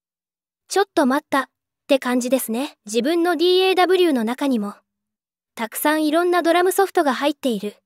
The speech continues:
という方もおられると思います。そういう方は一度自分の手持ちに気に入ったミディがないかというのを探してみるのも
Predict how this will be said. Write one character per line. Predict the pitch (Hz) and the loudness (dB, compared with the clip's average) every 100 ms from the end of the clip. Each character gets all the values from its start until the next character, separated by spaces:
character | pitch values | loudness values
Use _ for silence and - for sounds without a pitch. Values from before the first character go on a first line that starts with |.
| - | -2
と | 294 | 2
い | 320 | 2
う | 359 | 2
方 | 381 392 370 | 2 2 2
も | 294 | 2
お | |
ら | 226 254 | 0 0
れ | 302 | 0
る | 294 | 0
と | 226 | -2
思 | 196 214 | -2 -2
い | 233 | -4
ま | 262 | -6
す。 | - - _ _ _ _ - | -10 -16 _ _ _ _ -18
そ | - 247 320 | -4 0 2
う | |
い | 349 | 2
う | 349 | 0
方 | 349 330 | 0 0
は | 277 233 - | 0 -4 -8
一 | 233 294 | -8 -2
度 | 320 | 0
自 | 311 302 | 2 0
分 | 311 349 | 0 2
の | 349 | 0
手 | 339 | 2
持 | 349 | 0
ち | 349 320 | 0 -2
に | 262 | -2
気 | - | -2
に | 233 311 | -2 -2
入 | |
っ | - | 0
た | 311 | 0
ミ | 330 | 2
デ | 359 | 2
ィ | |
が | 302 | 2
な | 226 | 0
い | 240 | -4
か | - 208 - - | -8 -14 -14 -4
と | 294 | 0
い | 311 | 2
う | 370 | 4
の | 381 320 | 2 0
を | |
探 | 247 214 262 | -2 -4 -4
し | - | -2
て | 320 | 0
み | 320 | 0
る | 311 | 0
の | 247 | 0
も | 220 | -4